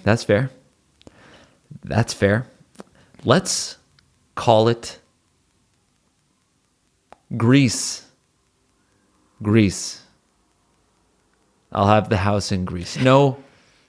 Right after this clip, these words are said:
<laughs> Mallorca. Final answer.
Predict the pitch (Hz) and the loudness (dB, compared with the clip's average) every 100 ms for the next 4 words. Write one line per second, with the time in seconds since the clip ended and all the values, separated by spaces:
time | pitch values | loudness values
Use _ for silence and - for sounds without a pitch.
0 | _ _ - - - - 117 120 110 101 | _ _ -8 -8 -8 -4 4 6 6 4
1 | - 87 92 - _ _ _ _ - _ | 0 -6 -6 -18 _ _ _ _ -20 _
2 | _ _ _ - 113 101 95 87 82 - | _ _ _ -4 0 2 0 -2 -6 -12
3 | - - | -16 -16